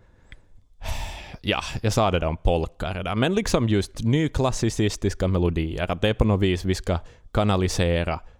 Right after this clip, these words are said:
Mozart och Beethoven i metallmusiken på något sätt. Men det är så otroligt smaklöst. Och liksom, och sångrösterna, Joel.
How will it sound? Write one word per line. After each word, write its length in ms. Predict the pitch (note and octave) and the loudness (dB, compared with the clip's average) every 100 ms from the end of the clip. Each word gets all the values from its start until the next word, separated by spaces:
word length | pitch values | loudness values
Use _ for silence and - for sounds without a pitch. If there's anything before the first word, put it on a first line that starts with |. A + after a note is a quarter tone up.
| - - | -20 -10
Mozart 680 | - E2+ E2 D#2+ E2+ E2+ - | 0 2 2 2 0 -2 -6
och 80 | E2 | -4
Beethoven 680 | E2+ D#2+ - F#2+ - F2+ - | -2 -2 -2 -2 -2 -4 -4
i 60 | |
metallmusiken 960 | F2+ F2+ - F2 F2 F2+ G2 F#2 - F2+ | 0 0 2 2 0 0 -2 -2 -2 -2
på 80 | F2+ | 0
något 220 | F2+ F2 | 0 0
sätt. 320 | - E2+ - - - - - | 0 -2 -6 -14 -16 -20 -12
Men 220 | - A2 | 0 2
det 60 | D#3 | 4
är 40 | D3+ | 4
så 160 | B2+ | 4
otroligt 600 | A2 G#2 G2+ G#2 G2 G2 | 2 4 4 4 2 0
smaklöst. 920 | - G2+ A2+ B2+ A#2+ G#2 E2+ F2+ - | 0 2 2 2 0 0 0 -2 -2
Och 80 | A2 | 0
liksom, 440 | A2 - A#2+ G#2+ G2 - - - _ _ _ - - | 0 2 2 2 -2 -10 -18 -18 _ _ _ -20 -4
och 140 | - A#2 | 0 0
sångrösterna, 1200 | - C#3 D#3+ D#3 C3+ G2+ F2 - - - E2+ - | 2 2 2 2 2 2 2 -2 -6 -6 -4 -4
Joel. 380 | F#2+ - - | -6 -6 -8